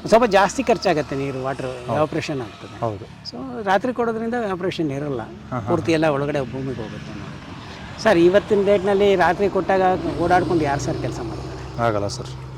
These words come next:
Speaker 1: So, ಗದ್ದೆಗೆ ಹೋಗೋಕ್ಕಾಗತ್ತಾ, ಹೊಲಕ್ಕೆ ಹೋಗೋಕ್ಕಾಗತ್ತಾ?
Speaker 2: ಆಗಲ್ಲ.
Speaker 1: ನ-, ನಾಲ್ಕು ಗಂಟೆಗೋ ಐದು ಗಂಟೆಗೋ
Speaker 2: ಒಂದ್ ನಾಲ್ಕು ಗಂಟೆ ಮೇಲೆ ಕೊಟ್ರು ನಡೆಯುತ್ತೆ.
Speaker 1: ನಡೆಯುತ್ತೆ.
Speaker 2: ಹ್ಮ್.
Speaker 1: ನಾಲ್ಕು ಗಂಟೆ ಕೊಡೋದಿಲ್ಲ ಇವರು, ಬೆಳಗಿನ ಜಾವ ಇವತ್ತು ಈ ಸರಿ ನಾಲ್ಕು ಗಂಟೆಯಿಂದ ಹನ್ನೊಂದು ಗಂಟೆ ತನಕ ಕೊಟ್ಟಿದ್ದಾರೆ ಇವತ್ತು.
Speaker 2: ಹೌದು, ಹೌದು, ಹೌದು.
Speaker 1: So, ನೆಕ್ಸ್ಟ್ ವೀಕ್‌ನಿಂದ ಹನ್ನೊಂದರಿಂದ ಆರು ಗಂಟೆ ತನಕ ಕೊಡ್ತಾರೆ.
Speaker 2: ಹಾ, ಹಾ, ಹಾ.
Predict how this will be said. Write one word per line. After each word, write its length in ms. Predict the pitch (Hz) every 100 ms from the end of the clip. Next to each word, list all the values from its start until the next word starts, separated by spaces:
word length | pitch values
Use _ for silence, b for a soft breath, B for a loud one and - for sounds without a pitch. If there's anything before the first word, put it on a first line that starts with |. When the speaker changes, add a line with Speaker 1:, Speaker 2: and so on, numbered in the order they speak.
| -
Speaker 1:
So, 200 | 151 175
ಗದ್ದೆಗೆ 300 | 160 175 160
ಹೋಗೋಕ್ಕಾಗತ್ತಾ, 560 | 160 151 139 127 127
ಹೊಲಕ್ಕೆ 320 | 135 143 143 131
ಹೋಗೋಕ್ಕಾಗತ್ತಾ? 360 | 120 117 110
Speaker 2:
ಆಗಲ್ಲ. 240 | 110 101 107 104 - - - 127
Speaker 1:
ನ-, 80 | 135 127
ನಾಲ್ಕು 360 | 135 139 131
ಗಂಟೆಗೋ 340 | 127 120 127 123
ಐದು 160 | 120
ಗಂಟೆಗೋ 340 | 120 113 113 151
Speaker 2:
ಒಂದ್ 120 | 147
ನಾಲ್ಕು 280 | 139 165 160
ಗಂಟೆ 140 | 147
ಮೇಲೆ 140 | 151 139
ಕೊಟ್ರು 260 | 127 160
ನಡೆಯುತ್ತೆ. 520 | 147 117 110 117 -
Speaker 1:
ನಡೆಯುತ್ತೆ. 380 | 147 123 90 -
Speaker 2:
ಹ್ಮ್. 220 | - -
Speaker 1:
ನಾಲ್ಕು 260 | 160 220 233
ಗಂಟೆ 140 | 226
ಕೊಡೋದಿಲ್ಲ 460 | 240 202 226 190 131
ಇವರು, 220 | 117 113
ಬೆಳಗಿನ 280 | 131 165 170
ಜಾವ 180 | 185 185
ಇವತ್ತು 320 | 170 180 185
ಈ 40 |
ಸರಿ 320 | 160 180 185 175
ನಾಲ್ಕು 440 | 175 165 170 175
ಗಂಟೆಯಿಂದ 280 | 170 180 190
ಹನ್ನೊಂದು 320 | 170 151 143
ಗಂಟೆ 200 | 135 160
ತನಕ 120 | 202
ಕೊಟ್ಟಿದ್ದಾರೆ 360 | 208 120 110 107
ಇವತ್ತು. 260 | 98 - 120
Speaker 2:
ಹೌದು, 240 | 104 101
ಹೌದು, 300 | 98 101 -
ಹೌದು. 360 | 107 - - 170
Speaker 1:
So, 60 |
ನೆಕ್ಸ್ಟ್ 300 | 170 170 -
ವೀಕ್‌ನಿಂದ 440 | 208 196 202 196 208
ಹನ್ನೊಂದರಿಂದ 480 | 165 185 180 190 196
ಆರು 200 | 170 151
ಗಂಟೆ 240 | 131 110
ತನಕ 140 | 120 175
ಕೊಡ್ತಾರೆ. 340 | 104 - 104
Speaker 2:
ಹಾ, 200 | - 120
ಹಾ, 160 | 107 104
ಹಾ. 320 | 95 101